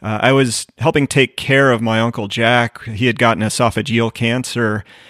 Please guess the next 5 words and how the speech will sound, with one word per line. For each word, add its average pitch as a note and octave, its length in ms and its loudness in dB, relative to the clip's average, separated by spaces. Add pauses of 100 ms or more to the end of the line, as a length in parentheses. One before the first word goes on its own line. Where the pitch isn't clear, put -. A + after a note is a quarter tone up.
(380)
and A#2 800 0 (100)
he D3 280 -4
was - 640 -4 (120)
in D3+ 200 2
this - 540 0